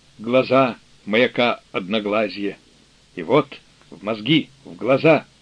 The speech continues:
в рот из всех океанских щелей вылезая, Америка так и прет, и прет. Взбиралась с разбега верфь на верфь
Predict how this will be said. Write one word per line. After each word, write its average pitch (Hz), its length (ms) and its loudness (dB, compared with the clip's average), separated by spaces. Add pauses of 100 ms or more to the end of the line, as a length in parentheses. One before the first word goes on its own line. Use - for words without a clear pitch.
в 101 60 -10
рот 147 340 6 (540)
из 139 140 0
всех - 520 2 (100)
океанских 139 800 0 (240)
щелей 151 800 2 (260)
вылезая, 123 720 2 (680)
Америка 156 760 6 (120)
так 160 240 2
и 156 60 2
прет, - 540 2 (460)
и 113 100 -4
прет. 123 540 2 (1600)
Взбиралась 135 1200 4 (540)
с - 60 -16
разбега 139 840 2
верфь 123 880 0
на 98 220 -2
верфь 139 400 4